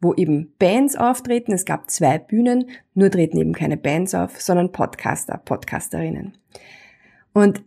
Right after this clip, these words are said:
insgeheim habe ich mir gewünscht, dass ich am Vormittag dran bin, damit ich eben noch den restlichen Tag dann auch dort genießen kann, weil vorher ist man ja doch ein bisschen nervös und genau so ist es auch eingetroffen. Wir sind also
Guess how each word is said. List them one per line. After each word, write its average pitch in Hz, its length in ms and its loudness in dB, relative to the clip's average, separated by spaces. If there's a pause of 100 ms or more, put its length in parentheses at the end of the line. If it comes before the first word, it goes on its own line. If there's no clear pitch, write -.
insgeheim 190 500 4
habe 160 120 2
ich 165 100 -6
mir 165 80 0
gewünscht, 196 420 2
dass 160 160 2
ich - 80 -6
am 151 100 0
Vormittag 156 540 2
dran 139 280 0
bin, 190 340 -2
damit 190 240 0
ich 220 120 -6
eben 175 220 2
noch 165 240 2
den 165 180 2
restlichen 170 580 2
Tag - 340 -4
dann 170 120 0
auch 160 140 0
dort - 240 -4
genießen 202 460 2
kann, 175 260 0
weil 151 100 2
vorher 151 300 0
ist 170 80 0
man 151 80 2
ja 147 60 0
doch 165 160 2
ein 185 60 0
bisschen 180 200 0
nervös 160 460 2 (240)
und 165 160 -2
genau 156 380 2
so 165 420 0
ist 165 120 -4
es 151 140 -4
auch - 120 -8
eingetroffen. 131 760 -8 (760)
Wir 185 80 2
sind 233 280 4
also 185 460 4